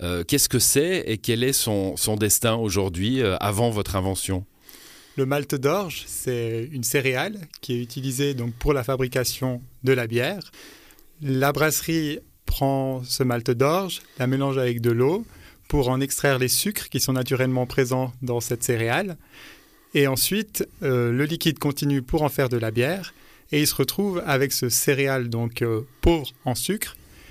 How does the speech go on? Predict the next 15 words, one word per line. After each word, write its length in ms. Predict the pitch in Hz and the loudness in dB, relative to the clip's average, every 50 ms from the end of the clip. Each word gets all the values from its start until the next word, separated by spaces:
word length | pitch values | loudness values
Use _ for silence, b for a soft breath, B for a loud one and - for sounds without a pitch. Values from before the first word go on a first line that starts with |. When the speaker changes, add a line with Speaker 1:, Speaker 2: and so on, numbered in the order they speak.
| B B B B | B B B B
Speaker 2:
qui 180 | - - 143 139 | -2 2 2 4
est 40 | |
actuellement 720 | 135 135 123 - - 147 143 139 139 139 139 139 147 151 - - _ - | 4 2 0 0 2 2 4 4 2 2 0 0 -2 -2 -6 -10 _ -8
utilisé 600 | 156 143 - - 139 131 135 127 139 143 147 - - - | -6 -6 -4 -4 -2 -2 2 2 2 2 2 0 -4 -6
pour 200 | - - 135 117 | -2 0 0 0
en 60 | 120 113 | 0 0
faire, 280 | - 127 123 117 110 | 0 2 0 2 0
euh, 120 | 117 113 110 117 117 - - - - | -2 -2 -4 -6 -8 -10 -14 -12 -6
du 140 | 131 156 165 | -4 -2 0
biogaz 580 | 151 147 135 131 131 135 143 160 165 156 160 - - - | 2 2 2 4 4 4 4 2 0 -2 -6 -8 -8 -8
ou 60 | 160 | -8
pour 180 | 135 - 147 139 | -4 -2 0 2
l'alimentation 640 | 131 123 123 120 120 120 - 127 117 - - 143 135 | 2 2 0 0 -2 -2 0 0 0 0 0 -2 -2
du 100 | 117 123 | 0 0
bétail. 460 | 113 120 113 - 117 110 117 127 - | 0 0 0 0 -2 -6 -6 -8 -14